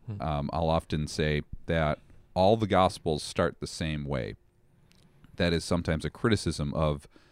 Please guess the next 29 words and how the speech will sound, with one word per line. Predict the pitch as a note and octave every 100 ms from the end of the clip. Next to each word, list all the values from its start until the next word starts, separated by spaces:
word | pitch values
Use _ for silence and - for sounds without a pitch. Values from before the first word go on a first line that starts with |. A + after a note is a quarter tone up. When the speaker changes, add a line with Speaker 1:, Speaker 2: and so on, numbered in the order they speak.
| _ _ _ -
Speaker 2:
the |
Gospels, | E2+ E2 - - C#2 B1+
that, | - C#2+
Speaker 1:
<laughs> | C#3
Speaker 2:
"Oh, | A2 A#2+
it | F#2
seems | - A2 F#2
like | F2 E2
it's | -
four | - - G#2
different | F2 E2 - C2
stories." | - - G#2+ F2 C#2+ C#2 C#2 - -
Um, | D#2 D2 C#2+ C#2 - - -
John | E2 E2 E2+ D#2+
one | D#2+ F#2 F2
is | D#2 D#2 - _ _
quite | - E2 C#2+
philosophical. | - C2+ C#2 A2 A2+ A#2+ - A2 G#2+ G#2+ - _ _
Mark | E2+ F2 F2 - - _ _ _
one | E2 E2+ E2 F#2 F#2
doesn't | E2 F2+ D#2+
really | D#2+ D#2
start | D2+ - D#2
with | D2+ -
the | -
story | - E2 D2+
of | D2
Jesus' | D#2 D2+ D2 -
birth, | - D#2+ F#2+